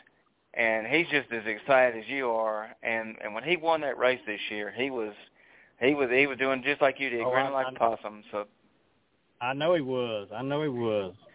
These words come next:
Speaker 1: And, and I sure
Speaker 2: It was
Speaker 1: hated
Speaker 2: awesome.
Speaker 1: to miss that race. That was that one race I missed. <laughs>
Speaker 2: Mm.
Speaker 1: Well, I, but, uh,
Speaker 2: Okay.
Speaker 1: but yeah, I wanna thank you for coming on the show,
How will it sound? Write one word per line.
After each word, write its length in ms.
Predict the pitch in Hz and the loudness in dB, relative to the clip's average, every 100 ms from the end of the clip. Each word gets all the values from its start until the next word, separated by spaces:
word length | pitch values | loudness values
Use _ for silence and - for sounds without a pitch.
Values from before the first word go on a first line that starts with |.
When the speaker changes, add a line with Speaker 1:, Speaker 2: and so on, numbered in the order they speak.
| - _ - _ _ _ _ - | -20 _ -20 _ _ _ _ 0
Speaker 1:
And, 160 | 135 | 4
and 200 | 156 139 | 4 6
I 120 | 147 160 | 6 4
sure 140 | 165 143 | 4 6
Speaker 2:
It 20 | |
was 80 | 123 | 8
Speaker 1:
hated 140 | 143 143 | 8 6
Speaker 2:
awesome. 140 | 139 135 | 0 -6
Speaker 1:
to 60 | |
miss 80 | 131 - | -4 -4
that 140 | 110 | -2
race. 220 | 113 113 123 | 0 -2 2
That 120 | 135 | 2
was 100 | 127 | 2
that 140 | 117 117 | 0 0
one 220 | 143 131 | -2 2
race 220 | 127 123 - | 2 2 -2
I 80 | 117 | -4
missed. 320 | 110 101 - - - | -6 -12 -14 -18 -16
<laughs> 120 | 131 _ _ _ _ - - - - _ _ _ - | -16 _ _ _ _ -20 -20 -20 -20 _ _ _ -12
Speaker 2:
Mm. 320 | - 135 127 - _ _ _ _ _ _ - - _ _ _ _ _ _ _ - - - - - _ | -2 0 0 -2 _ _ _ _ _ _ -6 -6 _ _ _ _ _ _ _ -20 -20 -20 -20 -20 _
Speaker 1:
Well, 120 | 117 | 2
I, 100 | 117 120 | 4 4
but, 180 | 120 113 | 4 6
uh, 40 | |
Speaker 2:
Okay. 280 | 117 110 101 95 | 6 4 -2 -2
Speaker 1:
but 240 | 117 113 - - | 0 0 -2 0
yeah, 160 | 127 117 | 4 6
I 100 | 127 | 4
wanna 160 | 139 127 | 0 -2
thank 240 | 135 127 | -2 -2
you 100 | 127 117 | -8 -8
for 60 | 104 | -10
coming 240 | 127 123 | -6 -4
on 100 | 123 | -4
the 80 | 107 - | -4 2
show, 340 | 127 143 | 2 2